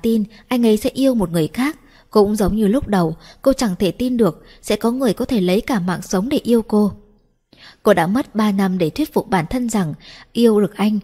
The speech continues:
là do số cô rất may mắn, và mất hai năm nữa để thấy được bộ mặt của sự thật trong một đống lộn xộn và trái ngang.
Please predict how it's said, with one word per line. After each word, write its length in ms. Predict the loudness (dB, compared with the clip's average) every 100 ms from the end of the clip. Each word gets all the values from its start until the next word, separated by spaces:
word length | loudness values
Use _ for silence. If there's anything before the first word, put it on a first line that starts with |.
| -6
là 160 | -2 0
do 240 | 0 -2
số 220 | 0 0 0
cô 260 | -2 -2
rất 220 | -2 -4
may 160 | -2 0
mắn, 300 | 0 -2 -6 -12 _ -20 -2
và 140 | 0
mất 160 | 2 -2
hai 260 | -4 -4 -2
năm 240 | 0 0
nữa 220 | 0 -2 -6 -14 -6 0
để 120 | 2
thấy 140 | 2
được 260 | 2 2 2
bộ 160 | 0
mặt 260 | 2 -2 -2
của 100 | -2
sự 180 | -2 -2
thật 220 | -2 -4 -10 -12 -2
trong 180 | 0 0
một 140 | 0
đống 240 | 0 0
lộn 240 | 0 -2 0
xộn 240 | 0 0 -4
và 80 |
trái 260 | -4 -2 -2
ngang. 260 | 0 0